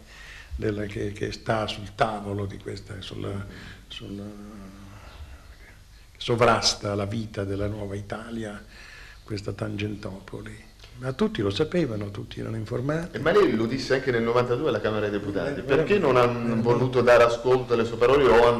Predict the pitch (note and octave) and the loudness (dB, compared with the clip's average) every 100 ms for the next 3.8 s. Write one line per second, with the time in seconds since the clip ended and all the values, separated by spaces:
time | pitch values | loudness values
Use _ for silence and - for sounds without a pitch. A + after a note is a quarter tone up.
0 | A#2 - - - F#2 A#2+ A#2 B2+ A#2 C#3 | -2 -8 -14 -4 -2 -2 -2 -2 2 4
1 | A2+ A2+ A2 B2 C3+ D3 A#2 G2 - B2+ | 4 0 -4 -2 -2 0 -2 -2 0 2
2 | G#2 F#2+ F#2 - - - - - - C3 | 2 0 -4 -8 -16 -20 -20 -2 4 4
3 | C#3 - - D3 - - G2 | 4 -6 -6 -6 -6 -10 -12